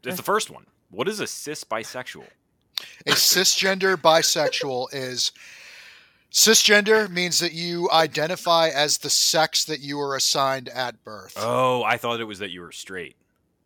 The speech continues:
Speaker 2: Um, no, there's some overlap.
Speaker 1: Okay.
Speaker 2: No, that's, now you're getting into orientation. So bisexual means that you're attracted to both sexes.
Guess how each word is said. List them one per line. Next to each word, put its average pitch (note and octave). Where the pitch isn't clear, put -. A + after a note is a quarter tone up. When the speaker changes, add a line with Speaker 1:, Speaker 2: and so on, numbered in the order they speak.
Speaker 2:
Um, B2+
no, F#3+
there's F3
some C#3
overlap. A2
Speaker 1:
Okay. -
Speaker 2:
No, D3
that's, -
now F3+
you're G3
getting F3
into D3+
orientation. C3
So D3+
bisexual E3+
means C3+
that -
you're -
attracted B2+
to B2+
both G#2+
sexes. -